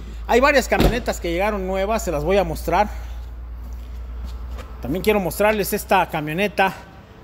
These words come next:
Esta es una Jeep Patriot modelo dos mil nueve,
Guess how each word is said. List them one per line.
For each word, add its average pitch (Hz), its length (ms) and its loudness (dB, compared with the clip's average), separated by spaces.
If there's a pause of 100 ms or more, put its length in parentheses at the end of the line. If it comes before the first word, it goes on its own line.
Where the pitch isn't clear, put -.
(140)
Esta 202 320 0
es 247 140 2
una 208 540 0 (4000)
Jeep 285 200 6 (160)
Patriot 254 460 4
modelo 190 380 4
dos 202 160 2
mil 240 220 2
nueve, 226 420 4